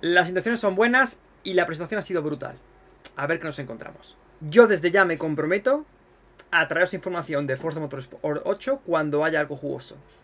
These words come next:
Al igual que la sigo trayendo y la traje en su momento de Gran Turismo siete, también de Forza Motorsport. Porque yo le tengo un montón de ganas y de verdad que espero que sea el salto que prometen. En este tráiler, como habéis podido ver,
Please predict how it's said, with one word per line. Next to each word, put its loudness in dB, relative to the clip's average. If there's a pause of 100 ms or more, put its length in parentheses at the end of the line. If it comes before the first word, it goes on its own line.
Al 2
igual 0
que 0
la 2
sigo -6
trayendo -4
y -6
la -6
traje -4
en -10
su -8
momento -6
de -6
Gran -6
Turismo -6
siete, -6 (580)
también -2
de -4
Forza -8
Motorsport. -12
Porque -4
yo -2
le -2
tengo -6
un -6
montón -6
de -6
ganas -4
y -8
de -2
verdad -2
que -10
espero 0 (540)
que -4
sea -2
el 0
salto 0
que -6
prometen. -8 (640)
En 2
este 0
tráiler, 6
como -4
habéis -6
podido 2
ver, 6